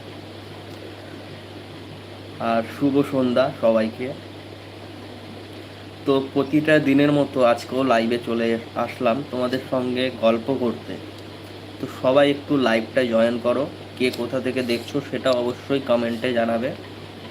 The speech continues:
আর আমার চ্যানেলে যারা নতুন এসেছো তারা চ্যানেলটাকে প্রথমে সাবস্ক্রাইব করে পাশে বেল আইকনকে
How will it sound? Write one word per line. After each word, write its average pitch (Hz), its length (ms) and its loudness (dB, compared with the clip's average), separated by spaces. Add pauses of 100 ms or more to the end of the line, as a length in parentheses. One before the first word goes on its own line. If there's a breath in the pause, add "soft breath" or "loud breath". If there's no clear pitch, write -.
(720)
আর 113 160 4 (220)
আমার 139 240 8
চ্যানেলে 147 320 6 (120)
যারা 135 140 8 (120)
নতুন 139 220 2 (100)
এসেছো 147 240 0 (140)
তারা 123 140 10 (140)
চ্যানেলটাকে 120 500 2
প্রথমে 120 260 -2 (140)
সাবস্ক্রাইব 147 400 4 (140)
করে 151 160 8 (120)
পাশে 120 180 4 (100)
বেল 131 200 4
আইকনকে 131 400 0